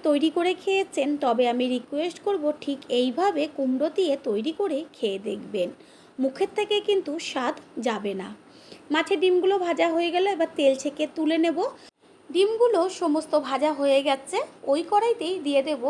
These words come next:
অল্প করে সর্ষের তেল, আর তেলটা ভালো করে গরম করে নেব। তেল গরম হয়ে গেছে, এবার গরম তেলের মধ্যে কুমড়ো আর আলু একসাথে ভেজে নেব। কুমড়োর সাইজটা আলুর থেকে একটু বড়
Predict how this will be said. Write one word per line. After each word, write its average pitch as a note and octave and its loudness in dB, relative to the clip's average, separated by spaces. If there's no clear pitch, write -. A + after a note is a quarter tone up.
অল্প A3+ -4
করে C#4 -2
সর্ষের C#4+ -6
তেল, F3+ -8
আর A#3+ -2
তেলটা F#4 -2
ভালো C#4 -2
করে C4 -4
গরম A#3+ 0
করে G#3 -8
নেব। G#3 -12
তেল G4+ 4
গরম G4 6
হয়ে G#4 0
গেছে, G4+ -2
এবার D#4+ 4
গরম D4 4
তেলের D4 2
মধ্যে C#4 2
কুমড়ো F4 2
আর C4+ 0
আলু C4 4
একসাথে C#4+ -4
ভেজে C4 -2
নেব। G#3 -10
কুমড়োর G#4 2
সাইজটা F#4 0
আলুর C#4+ 0
থেকে D#4+ -6
একটু - -6
বড় A3+ 0